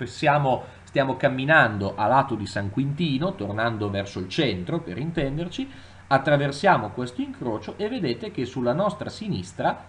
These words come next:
ci siamo lasciati San Quintino alle spalle, sulla nostra sinistra c'è questo piccolo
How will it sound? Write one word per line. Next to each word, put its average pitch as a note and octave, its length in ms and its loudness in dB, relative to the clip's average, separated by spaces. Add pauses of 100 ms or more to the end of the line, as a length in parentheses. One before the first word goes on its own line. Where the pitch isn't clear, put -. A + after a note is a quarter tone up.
ci - 80 -16
siamo F#2+ 240 -6
lasciati F#2 400 -2
San G2 200 -8
Quintino G#2 420 -4
alle G3+ 160 -4
spalle, A3+ 460 2 (260)
sulla D#3+ 260 4
nostra E3+ 320 0
sinistra F3+ 540 -4
c'è F3 260 -2
questo F3 300 -4
piccolo D3 680 0